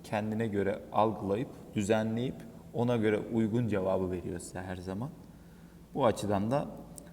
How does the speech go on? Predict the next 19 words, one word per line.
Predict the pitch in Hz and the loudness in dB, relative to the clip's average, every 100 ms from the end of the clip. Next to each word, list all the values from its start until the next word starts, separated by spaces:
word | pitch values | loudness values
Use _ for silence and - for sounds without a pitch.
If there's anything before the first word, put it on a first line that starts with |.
| - | -10
gayet | 147 117 104 - | 0 2 2 0
iyi | 131 117 | 0 0
çalışan | - 101 95 - 123 127 - | 0 -2 -2 -2 -4 -4 -4
bir | 113 | 0
yapay | 113 101 - 104 | 0 -2 -2 -2
zeka | 98 95 | -2 -4
aracı | 95 95 92 104 | -4 -4 -4 -4
olduğunu | 92 104 117 | -4 -4 -6
söyleyebiliriz. | - 117 95 90 95 131 - | -2 0 0 -2 -4 -8 -6
Burada | 139 | -4
gördüğünüz | 110 107 101 95 87 | 0 0 0 -2 -4
gibi | 90 113 | -6 -6
proje | 113 113 95 | -4 -4 -4
fikrini | 90 - 92 90 90 | -6 -12 -8 -6 -2
veriyor | 98 101 131 151 - - - - - | 0 2 0 -2 -10 -16 -18 -10 0
ve | 117 | 0
projeye | 120 120 117 123 123 | 2 2 4 6 4
ait | - 113 120 - - - - - | 4 4 4 0 -10 -16 -18 -2
hedefleri, | 135 117 113 - 95 87 107 | 2 4 4 2 0 2 0